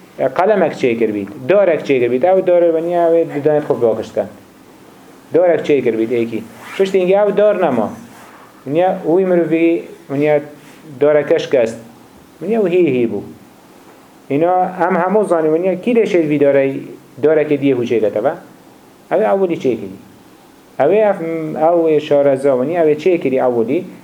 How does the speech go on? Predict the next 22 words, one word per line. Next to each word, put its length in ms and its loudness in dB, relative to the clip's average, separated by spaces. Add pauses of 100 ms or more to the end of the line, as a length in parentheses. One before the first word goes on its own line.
(140)
او 120 2
لاری 340 2
بصانه 440 0
ده 140 -4
چه 120 -12
کد؟ 200 2 (240)
ونیا 160 -2
به 120 2
هنده 260 2
که 120 2
او 120 0 (100)
که 60 2
مروفه 460 0
کب 140 0 (100)
خوی 120 2
حاضر 380 0
بید 220 -2
ویره، 260 2 (340)
ده 80 -4
چه 120 -4
بشته 260 0
تا؟ 140 -2